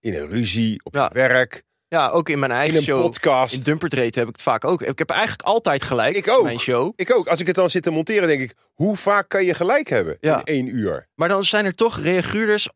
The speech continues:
Speaker 2: of luisteraars hier
Speaker 1: Dat heb ik dus ook.
Speaker 2: die dan denk-, die dan zeggen van, nee, maar dat klopt niet.
Speaker 1: Echt, op Instagram. Hoe durven mensen tegen je in te gaan?
Speaker 2: Ja.
Speaker 1: Hoe
Speaker 2: Ja.
Speaker 1: gelijk kun je hebben? Daarom vind ik dan wel heel knap hoe die dat zegt.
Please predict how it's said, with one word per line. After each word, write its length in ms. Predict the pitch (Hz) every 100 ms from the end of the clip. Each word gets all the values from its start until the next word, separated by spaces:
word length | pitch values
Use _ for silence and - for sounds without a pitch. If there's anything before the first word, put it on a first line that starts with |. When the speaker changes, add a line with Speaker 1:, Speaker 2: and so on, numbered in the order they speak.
| _ -
Speaker 2:
of 180 | 165 147
luisteraars 600 | 135 143 180 - 190 175
hier 240 | 170 165 170
Speaker 1:
Dat 80 | 233
heb 100 | 254
ik 100 | 220
dus 180 | 233 214
ook. 300 | 190 110 -
Speaker 2:
die 120 | 180
dan 140 | 185
denk-, 280 | 175 185 160
die 100 | 165
dan 260 | 175 165 147
zeggen 320 | 165 170 175
van, 180 | 160 135
nee, 180 | 139
maar 100 | 147
dat 100 | 160
klopt 260 | 156 208 208
niet. 240 | 117 - -
Speaker 1:
Echt, 240 | 226 -
op 160 | - 170
Instagram. 640 | 220 254 233 156 131 98 80
Hoe 240 | 208 156
durven 420 | - 240 269 226
mensen 260 | 220 220 190
tegen 260 | 208 196 185
je 100 | 202
in 80 |
te 120 | 233 185
gaan? 260 | 139 92 85 -
Speaker 2:
Ja. 80 | - _ _
Speaker 1:
Hoe 220 | 196 262
Speaker 2:
Ja. 60 |
Speaker 1:
gelijk 400 | - 220 233 220
kun 180 | - 233
je 100 | 214
hebben? 420 | 180 233 160 85 _ _ _ _
Daarom 400 | - 110 165 214
vind 160 | 196 170
ik 100 | 131 -
dan 280 | 110 104 - _
wel 260 | 101 143
heel 180 | 135 131
knap 300 | - 135 143
hoe 100 | 120
die 100 | 101
dat 120 | 98 -
zegt. 380 | 165 214 -